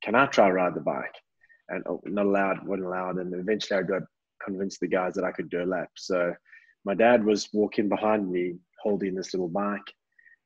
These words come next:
And I eventually managed to accelerate away from him, and he couldn't keep up. So,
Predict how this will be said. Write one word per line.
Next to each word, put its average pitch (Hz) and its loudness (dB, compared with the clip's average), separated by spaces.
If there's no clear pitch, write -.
And 92 -2
I 90 2
eventually 92 -4
managed 92 -4
to 95 -2
accelerate 90 0
away 90 -2
from 87 -6
him, 87 -4
and 90 -4
he 87 -8
couldn't 90 -6
keep - -8
up. 92 0
So, 87 0